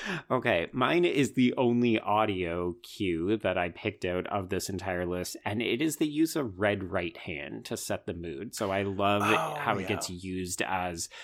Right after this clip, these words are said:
Speaker 1: they're shutting all the doors, and then we get the reference to the town that dreaded sundown.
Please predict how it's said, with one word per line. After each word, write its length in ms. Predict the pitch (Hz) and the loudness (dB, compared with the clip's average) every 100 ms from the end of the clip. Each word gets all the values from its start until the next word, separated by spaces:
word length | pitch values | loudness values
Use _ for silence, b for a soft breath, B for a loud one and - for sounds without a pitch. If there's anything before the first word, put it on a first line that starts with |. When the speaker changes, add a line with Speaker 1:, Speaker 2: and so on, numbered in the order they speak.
| B | B
Speaker 1:
they're 320 | - 87 92 - 98 | -4 -2 -2 -6 -6
shutting 400 | - 95 92 101 | -4 -2 0 0
all 120 | 101 | 0
the 100 | 110 | 0
doors, 440 | 107 113 104 98 95 | 4 4 4 2 0
and 200 | 90 87 | -2 -2
then 360 | 90 90 87 87 | -2 -2 -2 -4
we 80 | |
get 160 | 85 90 | -4 -2
the 100 | 95 | 0
reference 420 | 90 90 95 85 | 0 0 -2 -4
to 120 | - 98 | -6 -6
the 120 | 98 | -6
town 280 | - 92 92 | -6 -4 -4
that 100 | 90 | -4
dreaded 320 | 92 90 87 | -4 -4 -4
sundown. 460 | 92 87 85 82 | -4 -4 -4 -6